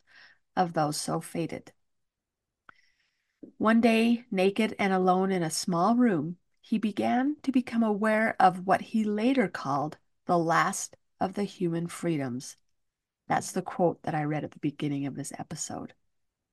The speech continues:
The freedom his Nazi captors could not take away. They could control his entire environment. They could do what they wanted to his body.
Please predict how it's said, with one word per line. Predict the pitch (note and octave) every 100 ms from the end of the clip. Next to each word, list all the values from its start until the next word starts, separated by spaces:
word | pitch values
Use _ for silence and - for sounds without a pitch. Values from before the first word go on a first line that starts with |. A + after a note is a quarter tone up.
| _ _ _ _ _ _
The | F#3
freedom | F3 - G#3+ A#3 D#3+ D#3
his | - F3
Nazi | F3 F3 - -
captors | G#3+ - G3 - F#3 F3 -
could | - - F#3+ F#3 F#3+
not | F3+ E3+ E3 -
take | - E3+ D#3+ -
away. | E3+ E3 C#3+ C#3+ _ _ _ _ _ _ _ _ - - -
They | G#3+
could | G3 A#3
control | - G#3+ - C4 E4
his | C4 F3+
entire | F3+ E3+ - - G#3+ A#3+ C4+
environment. | C4+ B3+ A#3+ G#3 D3+ C#3 - - _ _ -
They | A#3 A#3+
could | C4 C4
do | A#3+ A3+
what | F#3 G#3+ -
they | C4
wanted | C#4 A3 F#3 G3 G3
to | G#3
his | F#3+ F#3+
body. | F3 E3 C#3+ -